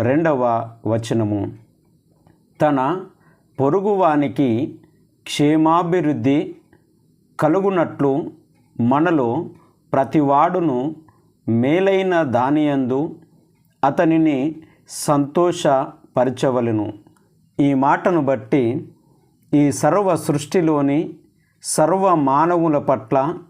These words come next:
దేవుని లేదా భగవంతుని యొక్క ఉద్దేశము, ఆలోచన ఏమై ఉన్నదో అనే ఆలోచింపచేయుట మనము ఇక్కడ గమనించవచ్చు.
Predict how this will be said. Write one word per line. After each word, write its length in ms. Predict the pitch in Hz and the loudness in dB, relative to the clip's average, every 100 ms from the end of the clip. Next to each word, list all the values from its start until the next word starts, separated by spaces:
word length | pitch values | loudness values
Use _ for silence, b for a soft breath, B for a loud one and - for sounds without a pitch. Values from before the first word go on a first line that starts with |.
| _ _ _ _ 110 | _ _ _ _ -6
దేవుని 760 | 98 143 185 180 175 175 202 131 | 0 2 4 2 0 0 -2 0
లేదా 440 | 135 143 143 139 | 0 2 2 2
భగవంతుని 800 | 113 110 127 160 170 165 170 156 | 0 -2 0 2 0 0 2 2
యొక్క 300 | 147 131 - | 0 -2 0
ఉద్దేశము, 1120 | 131 123 113 110 127 156 151 151 139 165 165 b b b b b _ _ - | 2 2 -2 0 2 2 0 0 0 -2 -6 b b b b b _ _ 0
ఆలోచన 800 | 127 165 185 180 175 156 143 135 - - | 2 4 2 0 0 2 2 -2 -4 0
ఏమై 460 | 135 160 175 160 160 - | 2 2 2 0 -2 -4
ఉన్నదో 560 | 135 143 147 160 165 - _ - _ _ _ - | 0 2 2 0 -2 -8 _ -20 _ _ _ -2
అనే 340 | 131 147 135 - - | 0 2 0 -2 2
ఆలోచింపచేయుట 1120 | 127 160 180 196 196 165 170 151 151 139 117 | 4 4 4 0 -2 -2 -2 0 0 0 0
మనము 680 | 139 170 165 135 131 123 123 135 | 0 0 -2 -2 -2 -4 -4 -4
ఇక్కడ 480 | 117 127 120 117 110 | -2 0 0 0 0
గమనించవచ్చు. 960 | 127 135 120 - 120 113 110 - 104 | 0 0 -4 -4 -2 -2 -4 -6 -6